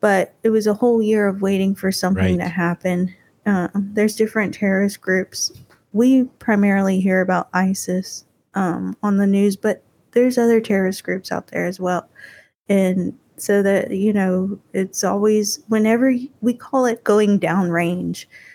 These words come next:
Speaker 1: Um, so whenever you go downrange or you put your boots on the ground, there's always a level of, of risk that goes along with it.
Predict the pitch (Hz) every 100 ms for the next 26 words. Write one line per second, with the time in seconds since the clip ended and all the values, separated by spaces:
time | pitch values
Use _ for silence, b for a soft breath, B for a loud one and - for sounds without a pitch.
0 | B _ - 202 185 175 185 208 - 214
1 | 214 240 269 262 233 226 214 208 208 196
2 | 196 190 175 175 190 185 196 - 220 -
3 | 220 220 214 208 - 196 202 190 185 180
4 | 175 170 - _ _ _ _ _ _ _
5 | - 185 185 185 185 175 180 180 185 196
6 | - 196 196 185 185 170 190 - - 175
7 | 170 175 185 - - _ _ _ _ _
8 | _ _ _ 196 175 185 196 190 175 175
9 | - - _ - 196 - 180 185 165 156
10 | 160 165 -